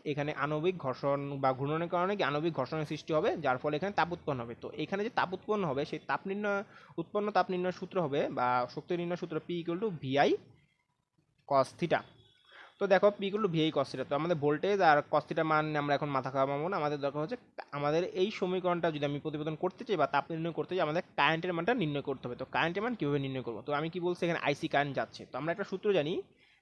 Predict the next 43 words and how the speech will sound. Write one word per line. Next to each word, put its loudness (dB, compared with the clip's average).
ভিসি -2
সমান -2
সমান -2
আইএক্সসি। -4
আমরা 0
এই 0
সূত্রটা -4
সবাইকে -2
আমরা 0
জানি। -2
তো -6
সেখা-, 0
এখান 2
থেকে 0
আমি 0
অবশ্যই 2
কি -2
কারেন্টের 2
মান 0
নির্ণয় -2
করতে -2
পারবো। 0
কারেন্টের 0
মান 0
যদি -2
নির্ণয় -4
করি, 0
ভিসি -4
by 4
এক্সসি 0
আসে। 0
ক্লিয়ার? 6
তো -2
এক্সসি 0
সমান 2
সমান 0
কি -6
লিখতে 0
পারি? 4
ওয়ান 2
বাই 4
টু 2
পাই 6